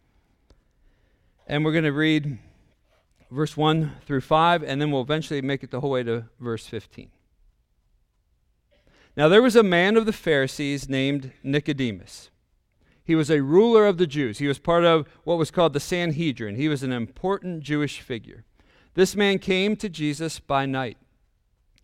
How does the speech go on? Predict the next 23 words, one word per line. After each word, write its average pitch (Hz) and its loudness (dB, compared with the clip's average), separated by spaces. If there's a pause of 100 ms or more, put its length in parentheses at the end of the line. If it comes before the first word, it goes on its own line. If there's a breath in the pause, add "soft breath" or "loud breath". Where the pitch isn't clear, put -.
(160)
And 139 -6
he 147 -2
said 196 0
to 147 -8
Jesus, 123 -10
he 143 -12
said 135 -6
to 131 -8
him, 127 -8 (640)
"Rabbi," 151 4 (720)
which - -20
means 110 -14
teacher, 170 -8
"we 120 -4
know 156 4
that 220 6
you 190 0
are 196 4
a 185 4
teacher 156 -6
come 143 -6
from 170 -10
God. 92 -10